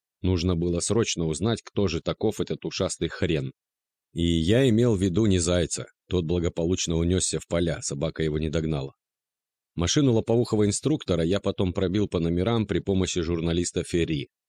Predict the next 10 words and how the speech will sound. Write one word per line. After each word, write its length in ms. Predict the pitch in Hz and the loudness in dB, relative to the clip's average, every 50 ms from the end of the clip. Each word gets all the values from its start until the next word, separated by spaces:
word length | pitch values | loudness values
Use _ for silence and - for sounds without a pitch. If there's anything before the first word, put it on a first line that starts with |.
| _ _ _ _ _ - | _ _ _ _ _ -8
Автомобиль 600 | 82 80 - - 95 92 104 107 127 151 139 120 | -8 -8 -4 -2 0 0 2 2 2 2 0 0
оказался 480 | - 92 87 78 113 110 - - 95 | 0 -2 -2 0 0 0 0 -2 -2
приписан 520 | - 90 90 85 - 110 104 - 90 85 80 | -2 -2 -2 -2 -2 -4 -4 -2 -2 -4 -4
к 80 | - | -4
фирме, 360 | - 131 135 123 107 82 73 - | -2 0 0 2 2 0 0 -2
которая, 480 | 85 78 - 120 120 110 101 92 80 | -4 -4 -2 0 0 2 0 0 0
как 200 | - 98 95 - | -2 -4 -4 -2
мне 160 | - 90 87 | -2 -2 -2
было 240 | 85 90 92 85 87 85 | 0 0 0 0 0 0
известно, 460 | 82 101 120 131 - - 107 95 | 0 0 0 -2 0 0 -2 -2